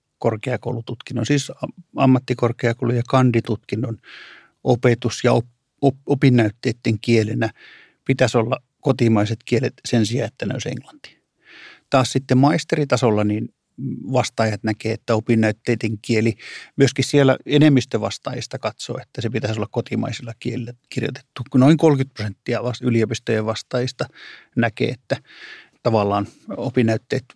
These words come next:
voidaan kirjoittaa englanniksi. Et kyllä siellä sen, sen tyyppinen niinku tavallaan tietynlainen huoli, huoli näkyy siitä asiasta, mutta et ehkä juuri se, meillä on,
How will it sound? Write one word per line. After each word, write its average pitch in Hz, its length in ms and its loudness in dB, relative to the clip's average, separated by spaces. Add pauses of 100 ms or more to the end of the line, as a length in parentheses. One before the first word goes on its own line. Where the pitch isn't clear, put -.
(140)
voidaan 107 280 2
kirjoittaa 113 500 -4 (300)
englanniksi. 110 600 -4 (1080)
Et 139 140 4
kyllä 143 140 6
siellä 180 220 4
sen, 202 300 2
sen 196 180 2
tyyppinen 165 420 0
niinku 151 300 2 (720)
tavallaan 127 640 0 (720)
tietynlainen 156 540 2
huoli, 127 460 2 (260)
huoli 160 300 6
näkyy 107 420 0
siitä - 360 -8
asiasta, - 460 -8
mutta 123 240 2
et 139 120 -4
ehkä 151 200 -2
juuri 180 240 2
se, 175 160 -2
meillä 156 400 -2
on, 143 80 -4